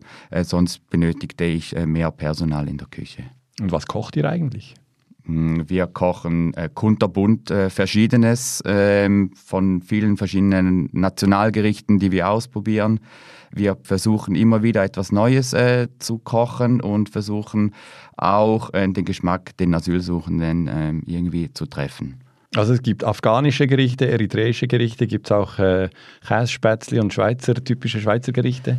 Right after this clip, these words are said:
Speaker 1: Ja, was gar nicht, äh, gut geht, äh, sind, äh, Spätzli. Das, äh, geht, äh, gar nicht gut. Ähm, bei vielen verschiedenen Nationen, äh, Spätzli,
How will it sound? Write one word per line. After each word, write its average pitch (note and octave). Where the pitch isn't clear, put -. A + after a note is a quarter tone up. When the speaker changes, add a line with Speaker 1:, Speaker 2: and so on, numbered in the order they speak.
Speaker 1:
Ja, F#2+
was A2
gar G#2+
nicht, B2+
äh, G#2+
gut B2
geht, A2
äh, G2
sind, F2+
äh, D#2+
Spätzli. E2+
Das, E2
äh, D2+
geht, -
äh, D#2+
gar E2
nicht A2
gut. A#2+
Ähm, F2+
bei E2+
vielen A2+
verschiedenen A2
Nationen, G#2+
äh, F#2
Spätzli, F#2+